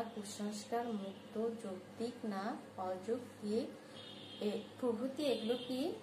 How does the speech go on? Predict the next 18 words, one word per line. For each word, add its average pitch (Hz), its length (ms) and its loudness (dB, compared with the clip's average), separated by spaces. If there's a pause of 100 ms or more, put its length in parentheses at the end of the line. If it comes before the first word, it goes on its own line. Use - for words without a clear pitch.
(100)
নির্ণয় 208 500 2
করা 214 220 0
যায় 220 340 2 (260)
বৈজ্ঞানিক 190 540 0
ব্যাখ্যার 208 500 0 (140)
মাধ্যমে। 170 580 -2 (460)
এই 190 160 -4
জন্য 202 260 2 (540)
বলা 180 260 0
হয় 208 300 2 (120)
যে 208 120 2 (500)
বৈজ্ঞানিক 196 600 -2 (100)
ব্যাখ্যা 196 380 0
হলো 196 340 2 (520)
বিচারের 202 600 2 (420)
মাপকাঠি। 190 840 2 (140)
বৈজ্ঞানিক 190 420 -2
ব্যাখ্যা 208 360 0